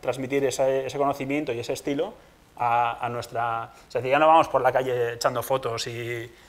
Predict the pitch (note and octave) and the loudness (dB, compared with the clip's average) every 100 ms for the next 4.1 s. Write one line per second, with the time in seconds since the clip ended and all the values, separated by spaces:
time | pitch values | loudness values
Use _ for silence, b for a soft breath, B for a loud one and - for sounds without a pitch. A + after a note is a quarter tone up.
0 | B B A#2 A#2+ C#3+ C3+ C3+ C3+ C3 B2+ | B B -8 -4 -2 2 4 2 0 -4
1 | B2 A#2+ A#2+ C#3+ C3+ A#2 A#2+ A2+ A2+ A2+ | -2 -4 -2 2 2 4 4 2 0 -4
2 | A#2 A2+ A2+ A#2 A#2+ A2+ C3 D3 C#3 - | -10 -12 -6 0 2 2 4 4 2 -2
3 | A#2 A2+ A2 C3 D3 C3 A#2+ A#2 B2+ A#2 | 0 0 0 0 0 0 -4 -10 -8 -8